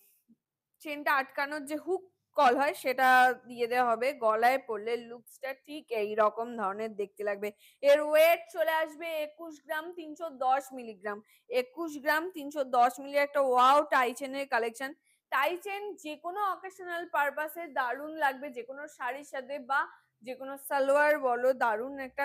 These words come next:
কালেকশন আছে, যে কোনো অকেশনে তোমরা পরতে পারবে। এর প্রাইস চলে আসবে approximately দু লাখ দু হাজার টাকা,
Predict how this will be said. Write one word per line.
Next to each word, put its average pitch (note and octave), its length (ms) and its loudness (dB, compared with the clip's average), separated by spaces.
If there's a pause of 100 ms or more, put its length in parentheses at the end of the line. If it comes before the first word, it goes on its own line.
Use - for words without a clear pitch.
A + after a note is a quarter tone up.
(120)
কালেকশন A3+ 480 -2
আছে, C#4+ 160 2 (560)
যে B3+ 180 -6
কোনো C#4+ 160 -10 (180)
অকেশনে C4 500 -10
তোমরা B3+ 220 0 (140)
পরতে C#4 300 0 (100)
পারবে। B3+ 260 6 (120)
এর C4 80 0 (100)
প্রাইস C#4+ 300 0 (100)
চলে E4 220 -4
আসবে E4 180 -2 (100)
approximately E4 720 -6 (380)
দু F4 160 -4 (220)
লাখ F#4 180 2 (160)
দু D4+ 80 -8 (100)
হাজার D4+ 260 2 (120)
টাকা, A#3 200 2